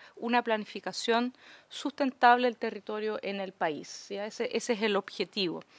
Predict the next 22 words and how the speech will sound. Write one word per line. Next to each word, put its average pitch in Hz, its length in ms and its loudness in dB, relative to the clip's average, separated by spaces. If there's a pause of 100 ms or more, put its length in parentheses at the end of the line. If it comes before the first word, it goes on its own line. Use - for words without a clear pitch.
(440)
Y 254 120 0
nosotros 302 560 -2
desde 254 640 4
el 240 80 2
año 254 260 2
pasado 269 720 6
con, 247 560 2 (380)
eh, 208 320 0
el 208 140 -2
Ministerio 220 1000 2 (340)
de 208 200 2
Vivienda 247 800 6
y 240 60 0
con 220 160 -2
el 214 100 -4
ministro 208 440 -4
aquí 220 220 -4
en 220 100 -2
particular, 208 800 2 (340)
eh, 196 360 0
hemos 208 240 -2
estado 220 540 6